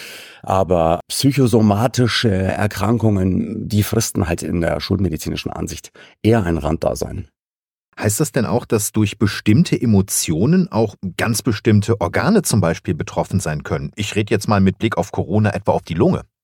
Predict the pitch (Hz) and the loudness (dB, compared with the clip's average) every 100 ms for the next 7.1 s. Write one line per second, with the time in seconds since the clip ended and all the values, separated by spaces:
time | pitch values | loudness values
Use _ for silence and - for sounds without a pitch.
0 | _ _ _ _ _ _ _ _ _ - | _ _ _ _ _ _ _ _ _ -2
1 | 87 92 - - - 98 92 92 104 104 | -2 -2 -4 -6 -6 -2 -2 -2 -2 -2
2 | 110 117 - 50 - - 98 98 101 - | -2 -4 -6 -6 -6 -6 -6 -4 -6 0
3 | 120 113 165 95 82 78 - 78 82 - | 2 4 2 2 0 -2 -2 -2 -2 -4
4 | - 82 85 82 80 104 127 - 92 98 | 0 2 2 2 2 0 0 -2 0 2
5 | 92 - - - - 98 98 - - 120 | 2 0 -4 -4 -2 -2 -2 -4 -4 -2
6 | 90 80 92 - - 123 - 127 143 190 | -2 0 -2 -4 -4 -4 -2 -2 -2 -2